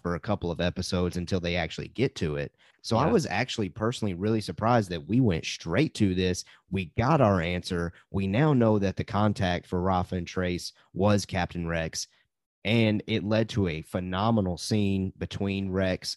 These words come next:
Speaker 1: and the crew where Rex detects that Wrecker is having those bad headaches due to the inhibitor chips. So a lot of cool moments there. Um, Zach, go ahead. What were your thoughts from all of these different moments?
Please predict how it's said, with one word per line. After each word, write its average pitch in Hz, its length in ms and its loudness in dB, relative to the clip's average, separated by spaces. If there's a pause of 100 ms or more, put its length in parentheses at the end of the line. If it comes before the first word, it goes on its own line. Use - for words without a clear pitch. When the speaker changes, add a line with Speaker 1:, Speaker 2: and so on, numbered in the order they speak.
Speaker 1:
and 95 320 0
the 87 80 -2
crew 92 480 2 (240)
where 90 260 0
Rex 95 320 -2
detects 95 460 -4
that 90 180 -4
Wrecker 95 360 -4
is 104 280 0
having 90 560 -4 (240)
those 87 480 -2 (520)
bad 92 420 0 (140)
headaches 92 480 -2
due 95 260 0
to 87 560 0 (260)
the 90 200 -4
inhibitor 82 440 -6
chips. - 420 -8
So 101 220 2
a 104 40 6
lot 104 240 4
of 104 80 -2
cool 98 180 4
moments 90 360 0
there. 87 320 0 (260)
Um, 92 400 0 (180)
Zach, 92 380 0
go 98 180 6
ahead. 92 280 4
What 90 280 4
were 90 180 2
your 90 300 2
thoughts 87 420 0
from 87 400 -2
all 82 200 0
of 82 100 -4
these 82 180 -4
different 82 380 -6
moments? 76 540 -6